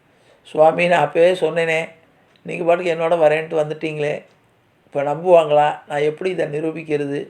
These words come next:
உங்களை, உங்களுடைய இந்த விக்கிரகத்தை இங்கேருந்து எடுத்துட்டாங்கன்னா, பார்த்துட்டாங்கன்னா, என்னை கொண்டு போய் இந்த வயசான காலத்துல எனக்கு சிறை தண்டனை, மத்த தண்டனையெல்லாம் கிடைக்குமே,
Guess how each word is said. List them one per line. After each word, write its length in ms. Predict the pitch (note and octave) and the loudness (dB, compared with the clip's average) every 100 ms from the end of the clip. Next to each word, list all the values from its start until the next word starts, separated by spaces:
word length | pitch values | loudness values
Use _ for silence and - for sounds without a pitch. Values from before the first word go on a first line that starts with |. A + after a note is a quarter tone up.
| _ _ _ _ _ _ _ _ _ _ _ _ | _ _ _ _ _ _ _ _ _ _ _ _
உங்களை, 360 | C3+ E3+ E3+ E3 | -10 2 4 4
உங்களுடைய 560 | D#3 E3 F3 E3 D#3 D3 C#3 C3+ C3 - - | 2 0 2 2 2 4 4 2 0 -6 -14
இந்த 180 | E3 D#3+ | -6 -4
விக்கிரகத்தை 520 | D#3+ F#3 G3+ F3+ F3 | -2 0 0 0 -2
இங்கேருந்து 380 | D#3+ D#3+ E3+ F3 | 0 0 0 0
எடுத்துட்டாங்கன்னா, 600 | D3+ D#3 E3+ D#3 D3+ D3+ | -2 -2 -2 -2 0 -2
பார்த்துட்டாங்கன்னா, 600 | D3+ C#3+ C#3+ - C#3+ D3 E3 | -2 -4 -4 -4 -4 -4 -2
என்னை 200 | C3+ D#3 | -2 -2
கொண்டு 200 | D#3 D#3 | -2 -2
போய் 120 | E3+ - - _ _ _ _ _ _ _ _ _ _ _ _ | -2 -4 -12 _ _ _ _ _ _ _ _ _ _ _ _
இந்த 120 | - | 0
வயசான 400 | D3 D#3+ E3 G3 | 4 6 6 2
காலத்துல 380 | E3 D#3 D3 E3 | 2 0 0 -4
எனக்கு 220 | D#3 D3 | -4 -6
சிறை 300 | D3 D#3 E3 | -6 -2 0
தண்டனை, 380 | E3 D3 D3 D3 | 0 -4 -4 -4
மத்த 280 | D#3+ B2+ C#3 | -6 -8 -6
தண்டனையெல்லாம் 600 | C3+ C3 D3 D#3 D3 D3+ | -6 -4 -2 -2 -2 -2
கிடைக்குமே, 440 | C#3+ C3+ C#3 C3+ | -4 -6 -8 -12